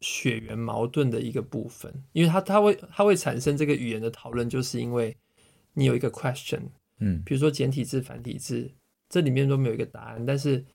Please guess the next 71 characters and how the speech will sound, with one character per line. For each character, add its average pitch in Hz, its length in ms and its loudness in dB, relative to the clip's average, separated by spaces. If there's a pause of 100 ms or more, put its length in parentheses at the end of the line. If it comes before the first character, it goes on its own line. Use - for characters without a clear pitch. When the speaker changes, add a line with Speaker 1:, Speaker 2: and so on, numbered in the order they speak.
(160)
Speaker 1:
我 - 80 0
们 123 100 2
在 180 140 2
新 170 140 -2
加 170 60 0
坡 165 140 0
工 156 240 0
作 151 160 2
的 131 60 2
时 135 120 -2
候， 123 140 2
繁 131 240 0
体 160 140 2
字 131 160 -2
就 135 140 -2
真 135 240 2
的 127 80 2
不 - 120 -10
是 - 140 -8
他 - 180 -8
们 113 220 -6
能 113 140 -8
够 113 180 -2
阅 113 160 -4
读 - 240 -14
的。 - 100 -18 (200)
Speaker 2:
嗯。 92 280 0 (280)
Speaker 1:
那 190 120 2
其 165 160 -2
实 139 100 2
就 156 120 0
产 135 240 -4
生 131 160 -2
了 127 100 0
一 123 60 -2
个 123 320 -2 (380)
我 127 200 2
们 120 240 -2
能 123 160 -2
够 151 160 4
沟 135 220 2
通 131 320 0
是 135 260 -2 (160)
用 139 180 4
我 117 120 -2
们 117 300 -10 (760)
耳 127 140 0
朵 143 200 2
能 127 180 0
够 135 120 -2
辨 135 220 0
认 123 140 -2
这 131 120 -4
个 123 80 -4
语 117 160 -6
言 127 140 -10
的 120 80 -8
方 113 280 -12
式， - 300 -8
但 151 140 -2
是 165 80 2
我， 139 140 2
当 175 140 -2
我 151 60 0
们 123 120 -4
透 139 160 0
过 127 260 2
reading， 131 480 2
其 - 160 -8
实 123 140 -4
就 127 260 0